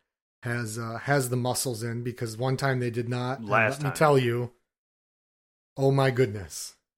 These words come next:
Speaker 1: it was miserable.
Speaker 2: Yeah, I mean, everything else was fantastic about it, but if you don't start the evening off correctly with, with the mussels,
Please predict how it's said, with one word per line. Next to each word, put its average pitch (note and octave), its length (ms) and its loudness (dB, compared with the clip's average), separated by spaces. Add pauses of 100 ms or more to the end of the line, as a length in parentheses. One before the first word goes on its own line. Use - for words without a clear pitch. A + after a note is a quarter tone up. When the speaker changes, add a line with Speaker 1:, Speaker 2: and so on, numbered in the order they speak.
(300)
Speaker 1:
it C#3+ 140 -10
was B2 200 -2
miserable. G#2 600 -6
Speaker 2:
Yeah, G#2 160 -2
I F#2+ 120 -4
mean, G2 380 -10
everything D3 300 4
else C3 180 6
was A2+ 140 -8
fantastic A2+ 520 -2
about A2+ 300 -2
it, G2+ 80 -6
but G2+ 80 -4
if G2 100 -6
you A2+ 60 -6
don't C3 180 -4
start A#2 440 -4
the - 80 -16 (100)
evening G#2 300 -8
off G2 200 -8
correctly G#2+ 540 -6
with, F2+ 320 -12
with F#2+ 220 -14
the - 60 -14
mussels, F2+ 600 -8